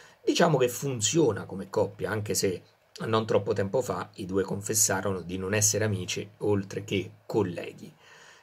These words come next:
"No, no, non siamo migliori amici", queste proprio le parole del giornalista. In ogni caso, nel corso dell'appuntamento odierno, la Panicucci ha avuto ben altro a cui pensare.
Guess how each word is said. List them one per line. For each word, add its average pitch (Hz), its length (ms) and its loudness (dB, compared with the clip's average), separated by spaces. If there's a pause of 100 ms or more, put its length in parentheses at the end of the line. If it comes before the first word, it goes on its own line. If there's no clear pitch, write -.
"No, 190 180 6
no, 135 420 0
non 170 400 2
siamo 156 480 2
migliori 101 380 2
amici", 95 420 -4 (240)
queste - 360 2
proprio 123 280 4
le 117 240 0
parole 110 400 2
del 95 160 0
giornalista. 82 680 -8 (1000)
In 139 120 2
ogni 165 200 2
caso, 117 640 0
nel 123 500 -2
corso 156 420 2
dell'appuntamento 104 800 0
odierno, 98 520 0 (300)
la 196 140 4
Panicucci 117 680 -2
ha 101 460 -2
avuto 101 420 -6
ben 127 220 0
altro 101 340 -10
a - 40 -12
cui 92 220 -6
pensare. - 600 -4